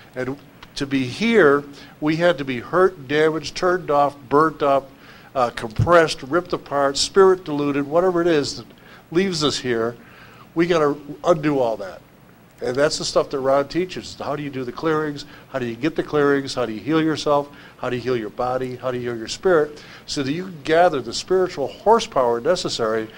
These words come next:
so when the, the, the, the thing, let's call it, opens up.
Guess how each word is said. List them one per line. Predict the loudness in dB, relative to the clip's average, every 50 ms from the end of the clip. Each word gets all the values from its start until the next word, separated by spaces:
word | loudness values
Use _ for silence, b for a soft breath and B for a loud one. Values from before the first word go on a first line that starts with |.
| B B B B B
so | -4 -2 0
when | 2 2 2 2 2
the, | 2 0 0
the, | -2 -4 -6 -6 -6 -6 -6 -10 -14 -18 -18 -20 -20 -20 -20 -20 -20 -20 -14 -10
the, | -8 -8 -8 -10 -16 -20 -20 -20 -20 -20 -20 -20 -20 -20 -20 -20 -20 -20 -20 -20 -20 -20 _ -20 -20 -20 -20 -20 -20 -18 -14
the | -14 -14
thing, | -14 -4 0 2 4 4 2 0 -2 -6 -14 -14 -14 -16 -16 -12
let's | -12 -10 -6
call | -4 -2 0 0 0
it, | -2 0
opens | 0 0 0 2 0 -2 0 0 0
up. | 2 2 0 0 -4